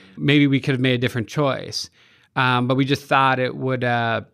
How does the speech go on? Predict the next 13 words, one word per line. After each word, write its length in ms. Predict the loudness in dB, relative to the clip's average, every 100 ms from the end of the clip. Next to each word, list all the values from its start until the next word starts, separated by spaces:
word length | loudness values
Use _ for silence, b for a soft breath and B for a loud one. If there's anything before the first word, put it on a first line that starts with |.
| -10
slow 260 | -2 2 2
us 80 |
down 200 | 2 0
quite 280 | 0 0 0
a 40 | 0
bit 420 | 0 2 2 -2
for 200 | -6 -4
uncertain 580 | 0 0 0 -4 -4 -2
benefit 480 | 0 0 0 -4 -4
of 260 | -8 -8
keeping 320 | -8 -6 -4 -6
the 60 |
brand. 600 | -4 -2 -2 -6 -8 -12